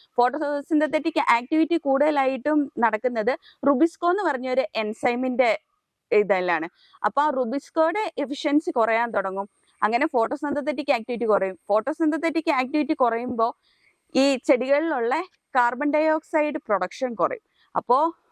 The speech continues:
ആ, അതേപോലെ stomata ക്ലോസ് ആയിരിക്കും എപ്പോഴും. അതുപോ-, ആ, stomata ക്ലോസ് ആകുമ്പോഴത്തേക്കിനും ഈ, ആ, അറ്റ്മോസ്ഫിയറിൽ നിന്നുള്ള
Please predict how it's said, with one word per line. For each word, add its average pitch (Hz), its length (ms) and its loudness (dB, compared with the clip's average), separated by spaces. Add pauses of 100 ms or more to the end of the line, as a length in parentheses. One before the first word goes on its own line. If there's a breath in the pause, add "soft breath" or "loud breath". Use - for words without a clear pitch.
(140)
ആ, 226 260 2
അതേപോലെ 285 460 0
stomata 285 760 -2 (460)
ക്ലോസ് 240 380 2
ആയിരിക്കും 170 340 0
എപ്പോഴും. 147 300 -4 (120)
അതുപോ-, 254 500 2 (120)
ആ, 208 380 -2
stomata 214 540 -2
ക്ലോസ് 277 300 0
ആകുമ്പോഴത്തേക്കിനും 285 640 -2 (500 soft breath)
ഈ, 285 420 4
ആ, 202 600 -2 (340)
അറ്റ്മോസ്ഫിയറിൽ 269 580 -2
നിന്നുള്ള 294 440 2